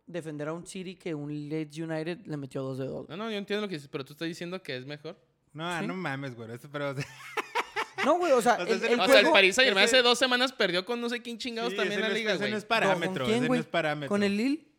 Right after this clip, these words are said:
Speaker 1: Que es el
Speaker 2: No.
Speaker 1: actual
Speaker 2: No,
Speaker 1: líder.
Speaker 2: aparte con alguien más perdió, güey. Bueno, sí, también con Lille perdió, pero
Speaker 1: Que es el actual líder que juega muy bien.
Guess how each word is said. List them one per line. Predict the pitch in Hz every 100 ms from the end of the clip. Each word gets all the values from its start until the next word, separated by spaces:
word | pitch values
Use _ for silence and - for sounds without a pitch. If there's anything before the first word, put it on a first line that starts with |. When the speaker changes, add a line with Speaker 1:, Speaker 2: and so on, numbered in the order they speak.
| _ _ _ -
Speaker 1:
Que | 196
es |
el | 196 220
Speaker 2:
No. | 226
Speaker 1:
actual | 196 202 202 214 214 220 208
Speaker 2:
No, | 214
Speaker 1:
líder. | 247
Speaker 2:
aparte | 330 202
con | 190
alguien | 156 175 185
más | 180 185
perdió, | 180 175 185
güey. | 165 135 _ _
Bueno, | - 147
sí, | 143
también | 156 139
con | 156
Lille | 147 151
perdió, | 147 143 139
pero | - - _ _ _ _ _ _ _
Speaker 1:
Que | -
es | 180
el | 226
actual | 226 220 214
líder | 220 247 226
que | 196
juega | 190
muy | 202 202
bien. | 214